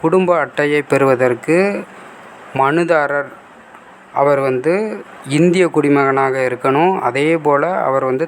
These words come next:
தன்னோட குடும்பத்தோட தனியாக சமைத்து சாப்பிட வேண்டும். அதே போல அவர் வந்து வேறொரு மாநிலத்தில் அந்த குடும்ப அட்டை வச்சிருக்கிறாரு அப்படின்னா, அவர் வந்து இன்னொரு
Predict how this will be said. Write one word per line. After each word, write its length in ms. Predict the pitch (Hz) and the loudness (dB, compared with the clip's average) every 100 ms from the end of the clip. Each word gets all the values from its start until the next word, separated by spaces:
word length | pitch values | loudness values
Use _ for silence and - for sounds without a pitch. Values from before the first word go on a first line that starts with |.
| - | -4
தன்னோட 260 | 135 135 123 - | -2 0 -2 -2
குடும்பத்தோட 540 | 147 160 151 143 135 160 202 - - - - - - - - - - - - - | 0 0 0 0 2 0 -2 -8 -20 -20 -20 -20 -20 -20 -20 -20 -20 -20 -8 -4
தனியாக 580 | 135 160 185 175 156 160 196 214 175 | 0 2 4 2 2 2 0 0 -4
சமைத்து 480 | - 139 147 - 175 202 208 - | -2 -2 -2 -4 -4 -4 -6 -6
சாப்பிட 340 | 143 139 151 131 | -2 0 0 0
வேண்டும். 400 | 131 131 135 175 196 196 - | 0 0 0 -2 -2 -8 -6
அதே 200 | 127 139 170 165 | -4 0 0 2
போல 200 | 151 147 165 196 202 - | 2 2 2 2 0 0
அவர் 180 | 139 143 | 0 0
வந்து 240 | 139 131 175 214 226 220 - - - 131 | -2 -2 -2 -2 -6 -10 -20 -20 -18 -4
வேறொரு 420 | 147 185 180 165 147 | 0 2 2 0 0
மாநிலத்தில் 580 | 143 147 139 135 151 160 196 214 214 - | -2 0 -4 -4 -2 0 0 -2 -6 -8
அந்த 140 | 143 135 131 | -4 -2 -2
குடும்ப 320 | 160 165 151 | -4 -4 -4
அட்டை 200 | 139 143 | -2 -2
வச்சிருக்கிறாரு 640 | 131 123 - 135 131 131 131 | -2 -2 -6 -4 0 0 0
அப்படின்னா, 400 | 127 120 117 123 156 190 185 - - - - - - 127 | -2 -2 -2 0 0 -2 -6 -12 -20 -20 -20 -20 -8 -2
அவர் 200 | 143 151 143 | 0 0 0
வந்து 240 | 131 170 220 226 214 143 151 | -2 0 0 0 -4 -2 2
இன்னொரு 340 | 180 196 190 | 4 4 4